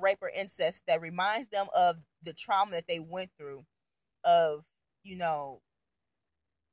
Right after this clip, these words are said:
let's just face it, the violence that was, um, put on them.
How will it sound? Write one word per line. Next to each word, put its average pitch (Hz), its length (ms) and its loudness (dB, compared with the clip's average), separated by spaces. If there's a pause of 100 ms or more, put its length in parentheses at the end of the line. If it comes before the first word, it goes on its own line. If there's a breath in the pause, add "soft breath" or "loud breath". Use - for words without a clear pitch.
(880)
let's 220 140 0
just 214 200 -4
face 202 200 0
it, - 120 -20
the 165 60 -6
violence 185 580 6
that 160 220 6
was, 151 380 -6 (480)
um, 156 420 0 (400)
put 208 200 4 (180)
on 190 340 -2
them. 139 340 -2